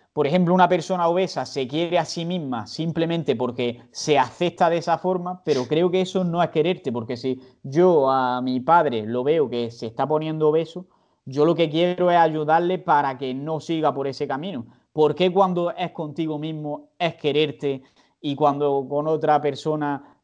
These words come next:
que quieres le deseas que no, que no engorde? Eh,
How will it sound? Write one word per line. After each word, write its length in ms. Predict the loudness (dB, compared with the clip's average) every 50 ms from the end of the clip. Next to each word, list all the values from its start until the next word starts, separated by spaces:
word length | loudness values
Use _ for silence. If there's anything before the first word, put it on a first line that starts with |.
| _ _ _
que 220 | -4 -2 -2 -2 0
quieres 500 | 2 4 4 6 6 6 4 4 2 0
le 200 | 0 0 0 0
deseas 480 | 0 -2 -2 0 2 2 2 2 2
que 340 | 0 0 0 0 0 -2 -2
no, 420 | -4 -4 -2 0 2 2 2 2 0
que 100 | -2 -4
no 100 | -2 -2
engorde? 400 | 2 2 2 2 0 -2 -8 -14 _ _ _ _ _ _ _ -2
Eh, 320 | 0 2 2 2 2 0